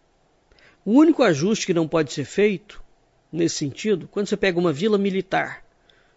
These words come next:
porque militar é tudo igual, aquilo é um, é um, é um padrão, né? Então a vila é tudo igual. Você não vê uma, um, uma casa mil-, de vila militar alterada. Você não vê uma casa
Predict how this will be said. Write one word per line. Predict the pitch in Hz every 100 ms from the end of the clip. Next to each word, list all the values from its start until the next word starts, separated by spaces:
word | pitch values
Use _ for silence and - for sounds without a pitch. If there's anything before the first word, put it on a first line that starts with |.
| _
porque | -
militar | 196 220 214 - 226 214
é |
tudo | 202 240 226
igual, | 175 170 160 165 - _ _ _
aquilo | - 185
é | 196
um, | 196
é | 180
um, | 175 180 165 165
é |
um | 175
padrão, | - 170 160 180 175
né? | 202 240 _ _ _ _
Então | - 202
a | 185
vila | 143 233 202
é | 170
tudo | 170 208
igual. | 190 160 156 165
Você | -
não | 208
vê | 185
uma, | 220 226 226
um, | 202 190 180
uma | 240 277
casa | - 202 202 190
mil-, | 185 160
de | 151 160
vila | 165 180
militar | 160 165 165 - 208 180 - - _ _
alterada. | - 196 196 165 151 151 - _ _ _ _ _ _ _ _ _ _ _ _ _ _ _ _ _ _ _ _ _ _ _ _ _ _ _ _ - -
Você | 175 175
não | 220
vê | 220 202
uma | 233 269
casa | 269 190 180 151 147